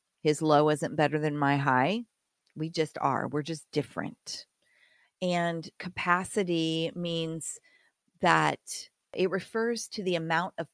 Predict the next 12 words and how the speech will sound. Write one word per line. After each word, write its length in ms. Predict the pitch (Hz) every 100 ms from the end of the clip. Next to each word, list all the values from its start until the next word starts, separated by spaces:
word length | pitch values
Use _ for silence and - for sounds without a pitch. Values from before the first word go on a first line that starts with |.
| -
plates 500 | - 165 180 - -
you 100 | 160
can 180 | 160
spin 440 | 151 - 156 156 165
before 300 | 156 - 143
you 160 | 143
get 240 | 143 135 -
overwhelmed. 640 | 135 123 - - - - - _ _ _ _ _ -
So 80 | -
I 140 | 320
can 220 | 311 320
spin 500 | - - 165 160 156